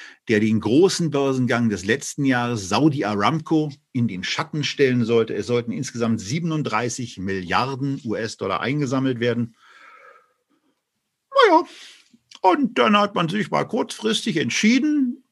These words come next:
zu sagen, „Nö, das machen wir nicht.“ Und es war, es leg-, es ging ein Sturm los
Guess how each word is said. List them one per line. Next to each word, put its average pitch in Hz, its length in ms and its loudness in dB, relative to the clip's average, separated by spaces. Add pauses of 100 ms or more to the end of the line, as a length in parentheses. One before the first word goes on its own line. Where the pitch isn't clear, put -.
(140)
zu 190 160 -2
sagen, 185 460 4
„Nö, 220 340 6 (460)
das 156 360 -2
machen 139 260 4
wir 143 100 0
nicht.“ 135 380 -2
Und 131 340 2
es 110 300 0
war, 151 340 2
es 107 160 -4
leg-, 156 260 0
es 101 140 -4
ging 147 220 -4
ein 117 200 0
Sturm 196 680 2
los 165 520 2